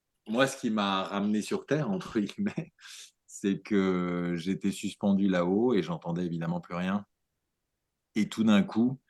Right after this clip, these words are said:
est venu parce que ça a été plus fort et que le professeur, à force de me rappeler, euh, s'est mis à crier. J'ai entendu, euh, « Mais redescends » à la fin. Et puis, je me suis aperçu que tous les petits camarades étaient morts de rire et qui rigolaient, euh,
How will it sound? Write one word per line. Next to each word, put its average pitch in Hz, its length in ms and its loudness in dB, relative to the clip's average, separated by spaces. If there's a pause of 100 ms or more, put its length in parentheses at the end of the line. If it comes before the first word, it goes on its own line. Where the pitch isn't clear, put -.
(720)
est 92 420 6
venu 98 480 6
parce - 280 -4
que 92 180 0
ça 82 260 -6
a 78 60 0
été 76 260 -4
plus 78 200 -10
fort 120 340 0
et 85 80 -2
que 80 100 -8
le 76 60 -6
professeur, 85 640 -8
à 78 60 -2
force 82 320 -12
de 80 80 -8
me 78 100 -2
rappeler, 85 580 -4
euh, 78 220 -8
s'est - 180 -12
mis 76 200 -8
à 73 60 -10
crier. 92 560 -6 (600)
J'ai 85 180 -6
entendu, 87 720 0
euh, « 78 320 -2
Mais 80 140 -2
redescends » 107 500 0
à 98 40 4
la 87 100 2
fin. 90 300 -6 (440)
Et 80 120 -6
puis, 113 500 2
je 90 100 -4
me 90 80 0
suis 92 140 -6
aperçu 92 480 -4
que 92 280 -2
tous 95 240 -6
les 87 220 -2
petits - 240 -10
camarades 85 540 -4
étaient 87 300 -8
morts 87 280 -2
de 80 80 -8
rire 92 320 -4
et 78 100 -10
qui - 140 -20
rigolaient, 82 580 -8
euh, 82 200 -10